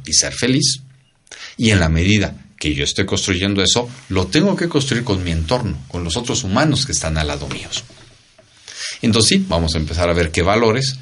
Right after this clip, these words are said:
nos permiten realizar esto y qué valores, pues,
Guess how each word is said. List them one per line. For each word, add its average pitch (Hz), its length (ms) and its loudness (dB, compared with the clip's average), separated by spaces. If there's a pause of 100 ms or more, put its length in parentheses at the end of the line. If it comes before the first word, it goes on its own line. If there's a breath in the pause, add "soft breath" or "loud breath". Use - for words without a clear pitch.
(140)
nos 85 180 -2
permiten 78 460 0
realizar 80 400 2
esto 135 340 0 (160)
y 101 120 -2
qué - 160 0
valores, 196 540 2 (360 loud breath)
pues, 262 300 2